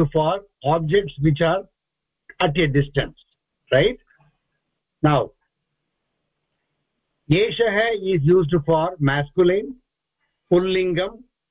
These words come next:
Esha is used for strilingam, feminine gender. Etat is used for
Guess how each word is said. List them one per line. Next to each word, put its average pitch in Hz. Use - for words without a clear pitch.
Esha 175
is 180
used 151
for 160
strilingam, 180
feminine 175
gender. 170
Etat 175
is 202
used 156
for 156